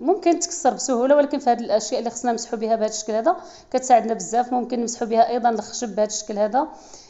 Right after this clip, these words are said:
اي حاجه مسحتوا بها راه كنمسح بها غير بالناشف. والاشياء اللي كتخص هكا ن-، آه، آه، نرشوا ليها شي حاجه هكا، راه كترشوا تمسحوها عادي، لانها كتنشف الماء وكتمتص هذاك،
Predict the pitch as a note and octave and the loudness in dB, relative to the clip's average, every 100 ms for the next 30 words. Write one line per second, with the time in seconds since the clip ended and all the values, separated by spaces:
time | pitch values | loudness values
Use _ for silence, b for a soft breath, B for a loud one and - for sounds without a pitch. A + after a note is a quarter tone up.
0 | B - D#4 D#4+ C#4+ C#4+ C#4 B3+ A#3 - | B 2 4 4 4 4 6 4 0 -4
1 | - B3+ A#3+ A3+ C4 A#3+ A#3 - B3+ - | -8 -6 -2 4 4 4 0 0 -2 -2
2 | A3 G#3 A3+ A3+ D4+ G#3+ G#3+ A#3 A#3 F#4 | -4 2 4 6 2 2 4 4 4 -2
3 | F#4 B B B C#4 C#4+ C4+ C#4+ B3+ B3+ | -4 B B B -4 0 2 0 -2 -2
4 | C4+ - - A#3 A#3 B3 A3+ - G3+ F#3+ | -4 -2 -2 -2 2 2 0 -2 -2 -2
5 | G3 B B B B F#3 F#3+ F3+ - F#3+ | -6 B B B B -2 -2 -2 -4 -6
6 | G3+ G#3 C#4 - E4+ C#4+ B3+ B3 C4 B3+ | -6 -2 -2 0 0 2 2 2 0 -2
7 | A#3+ A#3 A#3 E4 F4+ F4 C4+ C4 E4 - | 0 0 0 0 0 0 -2 -2 -4 -6
8 | C4 A3+ - B3 B3 G#3 C4 C#4+ C4 C#4+ | -8 -8 -4 6 6 8 6 4 2 0
9 | C#4 C4 B3 A#3+ C4 B3 - D4+ D4 B3 | -2 0 -2 -2 -4 -4 -6 -8 -4 -2
10 | B3 D4 - A3+ B3+ A#3+ A#3 D#4 - A#3 | 2 2 0 -4 -4 -4 -4 -6 -2 -2
11 | A#3 A#3 A3+ G#3+ | -2 -2 -2 -2